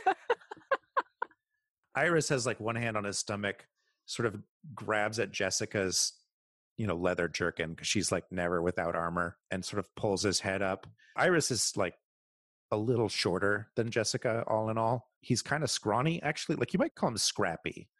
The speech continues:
Speaker 2: And Iris looks straight into Jessica's eyes and says, "You are the most beautiful thing I have ever seen"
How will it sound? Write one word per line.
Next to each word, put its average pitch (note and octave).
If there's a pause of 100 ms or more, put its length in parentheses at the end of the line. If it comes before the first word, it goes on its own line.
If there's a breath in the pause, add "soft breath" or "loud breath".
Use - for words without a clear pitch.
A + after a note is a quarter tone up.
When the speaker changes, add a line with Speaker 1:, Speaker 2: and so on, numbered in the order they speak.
(140)
Speaker 2:
And A#2
Iris B2+
looks A2+
straight -
into A2
Jessica's G2+
eyes F2+
and -
says, F2+
"You G#2+
are G#2
the G2
most E2+
beautiful G2+
thing F#2+ (200)
I F2+
have D#2+
ever F#2
seen" F#2